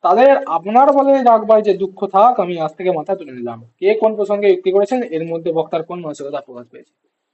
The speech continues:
এই যে কোশ্চেনটা আছে, এটা মাধ্যমিকেতে very, very important। আর একটা কোশ্চেন আছে, এই কোশ্চেনটা আরো very important।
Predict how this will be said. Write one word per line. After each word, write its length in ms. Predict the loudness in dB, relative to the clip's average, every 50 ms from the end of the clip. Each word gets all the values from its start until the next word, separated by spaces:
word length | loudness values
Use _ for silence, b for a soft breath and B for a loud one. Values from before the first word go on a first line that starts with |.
| _ _ -2
এই 140 | -2 0 2
যে 100 | 2 2
কোশ্চেনটা 440 | 2 0 2 2 2 4 6 6
আছে, 200 | 6 4 2 0 -6
এটা 240 | -6 -4 -2 -2 0
মাধ্যমিকেতে 580 | 0 0 -2 -2 -4 -6 -2 0 0 0 0
very, 300 | -2 -4 -4 -4 -4 -4 -2
very 160 | 0 0 0 0
important। 340 | -2 -2 -2 -2 -2 -4 -6 -12 _ _ _ _ _ -8
আর 200 | -4 -4 -4 -4
একটা 120 | -6 -6
কোশ্চেন 320 | -6 -6 -6 -6 -4 -2
আছে, 160 | -2 0 2 2
এই 160 | 2 2 2
কোশ্চেনটা 540 | -2 -6 -12 _ -12 -12 -6 -2 0 2 2
আরো 280 | 2 0 0 0 2
very 220 | 2 2 0 0 -2
important। 480 | -4 -4 -6 -8 -10 -10 -10 -12 -14